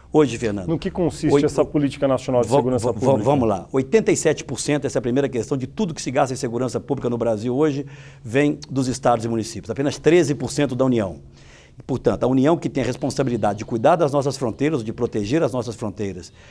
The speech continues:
Speaker 1: e de coibir o tráfico de drogas e o tráfico de armas, é, ah, hoje quem menos gasta, quem menos tem e quem menos gasta.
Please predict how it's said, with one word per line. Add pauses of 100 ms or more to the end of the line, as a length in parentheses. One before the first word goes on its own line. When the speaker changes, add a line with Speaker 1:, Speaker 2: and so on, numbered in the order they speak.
(140)
Speaker 1:
e
de
coibir
o
tráfico
de
drogas (100)
e
o
tráfico
de
armas, (380)
é, (220)
ah,
hoje
quem
menos
gasta,
quem
menos
tem
e
quem
menos
gasta.